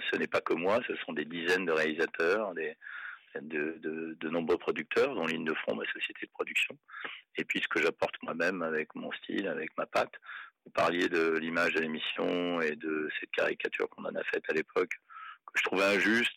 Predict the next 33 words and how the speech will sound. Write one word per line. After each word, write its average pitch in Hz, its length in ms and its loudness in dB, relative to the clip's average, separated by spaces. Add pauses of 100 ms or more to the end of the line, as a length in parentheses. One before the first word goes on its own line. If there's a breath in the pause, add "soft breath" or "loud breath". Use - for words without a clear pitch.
euh, 92 1300 4
et - 20 0
un 85 80 2
peu - 140 -4
scandaleuse, 90 480 2 (100)
parce - 120 -2
que - 120 -2
je - 100 4
pense - 160 -2
qu'elle - 160 -2
était 82 200 0
animée 87 340 -2
par 85 240 -2
un 85 160 -2
certain 82 220 -2
nombre 90 220 -4
de 82 80 0
mes 82 180 -6
confrères, 92 580 0 (500 loud breath)
une 87 120 -4
petite - 380 -2
clique 98 320 0
qui - 280 -8
sont 90 460 -6 (300)
de 87 120 -10
gens 90 220 2
extrêmement 87 480 -2
jaloux. 90 240 4
Vous - 140 -6
savez 90 180 -2
que - 140 -10
la 90 60 -4
jalousie, 87 440 -2